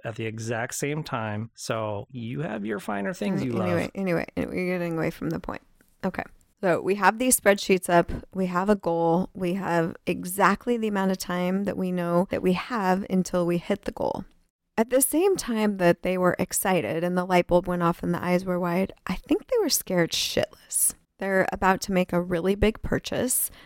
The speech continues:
Speaker 2: It's something they've never done before, never had in their life, and they want it more than anything. And I think there's a little bit of fear in their eyes. And I get that too. Like, if you've never done something before, it's gonna be scary. The first time you do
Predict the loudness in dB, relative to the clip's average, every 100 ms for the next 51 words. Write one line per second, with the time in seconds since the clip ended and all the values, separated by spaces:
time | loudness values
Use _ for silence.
0 | _ -6 -2 0 0 0 0 -2 0 0
1 | 0 0 0 0 0 -2 -2 -2 0 0
2 | 0 -8 -20 -10 -4 2 2 0 -2 -2
3 | 0 -2 0 2 2 0 -4 0 0 0
4 | -2 0 0 0 -4 -2 0 0 -2 -4
5 | -2 -2 -2 -4 -4 -6 -8 -8 -8 _
6 | _ _ -8 -2 -2 0 -2 0 -2 0
7 | -2 -2 0 2 0 -4 -2 0 0 0
8 | 0 -2 -4 -8 -6 -6 -6 _ _ _
9 | -6 0 2 2 2 2 2 4 2 0
10 | 0 2 2 0 -2 -6 _ -2 -2 2
11 | 0 2 2 0 2 0 2 0 0 -2
12 | -2 -2 -2 2 2 0 -2 -2 0 0
13 | 0 0 -2 -2 -2 -4 0 0 0 -2
14 | 0 4 4